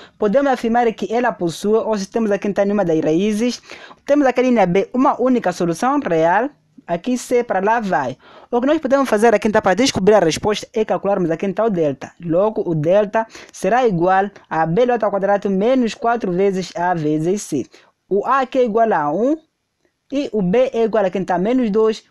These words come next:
o C é igual a quem tá menos um. É igual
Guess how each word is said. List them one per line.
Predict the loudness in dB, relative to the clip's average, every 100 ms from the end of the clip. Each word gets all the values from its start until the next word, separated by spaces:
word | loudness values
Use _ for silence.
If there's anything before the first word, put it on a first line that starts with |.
| -10
o | -6
C | -2
é |
igual | 0 0
a | 0
quem | -2 -4
tá | -2
menos | 0 0 0 -4 -6 -16 -12
um. | -2 0 0 -2
É | -2
igual | -2 0 0